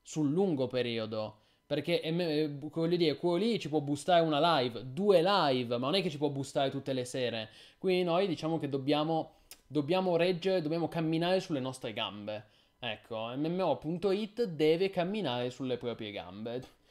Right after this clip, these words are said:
Sicuramente gli ospiti sono una buona idea. Andrea, certo, certo.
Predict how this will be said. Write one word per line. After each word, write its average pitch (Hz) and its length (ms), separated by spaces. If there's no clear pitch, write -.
Sicuramente 196 720
gli 190 120
ospiti 226 480
sono 147 200
una 143 140
buona 135 240
idea. 104 520
Andrea, 117 460
certo, 113 520
certo. 123 600